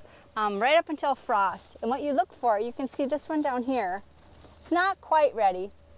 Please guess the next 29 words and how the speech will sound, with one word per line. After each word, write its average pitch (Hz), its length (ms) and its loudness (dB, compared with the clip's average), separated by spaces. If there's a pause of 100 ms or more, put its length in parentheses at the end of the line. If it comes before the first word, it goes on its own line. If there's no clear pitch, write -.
but 247 160 2 (100)
they'll, 262 300 4 (500)
the 208 240 6
flower 277 340 4
will 311 140 4
drop 262 320 2
off 214 260 2
and 233 140 -4
there 233 120 0
will 233 80 2
be 240 160 2
a 226 40 4
zucchini 240 500 -2
where 214 160 2
the 208 80 -2
flower 277 460 2
was. 175 380 0 (400)
And 277 100 -2
when 302 140 0
they're 294 280 4
about, 254 380 2 (580)
uh, 294 220 2
six - 420 -6
to 370 280 2 (220)
ten 330 260 2
inches 247 460 0
is 226 160 -4
about 208 300 0
right. 185 300 0